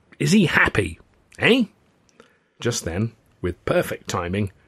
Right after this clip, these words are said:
Charlie began to laugh like a drain out on the balcony, showing all his perfect white teeth.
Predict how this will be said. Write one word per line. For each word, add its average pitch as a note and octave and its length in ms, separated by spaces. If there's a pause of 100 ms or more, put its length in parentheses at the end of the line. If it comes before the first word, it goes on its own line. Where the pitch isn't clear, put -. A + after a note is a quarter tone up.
Charlie G2 340
began F#2+ 320
to A2 100
laugh G2+ 480
like F#2+ 240
a G#2+ 40
drain F2 540
out F2+ 260
on G2 100
the F#2 60
balcony, F#2 440
showing G2+ 300
all A2 240
his G#2+ 160
perfect F#2+ 420
white F#2 320
teeth. - 400